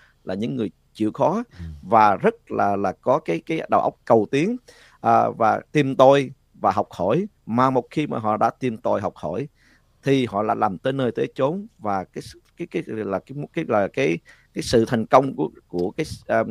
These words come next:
Speaker 1: sau đó nó, nó rất là nhiều so với những cái, à, người khác,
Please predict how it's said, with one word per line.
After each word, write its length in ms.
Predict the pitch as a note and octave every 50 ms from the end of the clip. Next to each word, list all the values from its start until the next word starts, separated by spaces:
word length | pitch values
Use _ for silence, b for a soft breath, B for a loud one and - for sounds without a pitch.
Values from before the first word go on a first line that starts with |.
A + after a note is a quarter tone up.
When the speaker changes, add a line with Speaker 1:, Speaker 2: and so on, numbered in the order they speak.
| A2+ - _ _ _ _ _
Speaker 1:
sau 300 | - - - C#3 C3 B2+
đó 260 | B2 C#3 E3+ G#3+ A3+ - b b b b b b b -
nó, 160 | - B2+ C3
nó 140 | C#3 D#3 G#3+ A#3 -
rất 160 | - - -
là 60 | C#3+
nhiều 300 | B2 B2+ A#2+ A#2 G#2+ G2
so 300 | - - - D3 C#3 C3+
với 180 | A#2 B2 C3+ -
những 240 | B2 G2+ F#2 G2+ -
cái, 280 | - B2+ C3+ D3+ F3 E3+ - b b b b b b
à, 260 | - G#2+ G#2+ G#2+ G#2 G#2 G2+ G#2 G2+ G2 G2 G2+ G2 G#2 - _ _ _ _ _ -
người 180 | B2 B2+ A#2
khác, 280 | - - D#3 F3+ A3